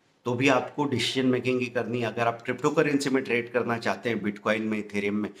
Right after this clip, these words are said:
तो भी आपको decision making ही नहीं करनी, करनी है। मतलब, अब ऐसा नहीं है कि आप कुल्हाड़ी या फावड़ा लेके कहीं गड्ढा खोदने जा रहे हैं। आपको जो अवेलेबल resources है वहाँ पे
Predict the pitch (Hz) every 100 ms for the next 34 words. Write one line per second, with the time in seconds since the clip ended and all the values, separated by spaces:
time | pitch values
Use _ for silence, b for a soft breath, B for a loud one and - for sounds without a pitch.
0 | B B 135 139 160 151 170 156 123 -
1 | - 139 127 123 131 120 110 104 101 101
2 | - 101 110 101 104 98 98 107 127 B
3 | B - 127 151 135 170 190 226 202 151
4 | - - 117 104 123 127 117 - 104 117
5 | 117 113 110 113 117 104 107 113 113 -
6 | 104 110 101 92 95 107 143 b b b
7 | b b - 117 139 - - 160 185 196
8 | - 151 - 127 117 123 131 160 139 -
9 | 110 104 120 113 104 175 190 - - -
10 | 117 117 139 160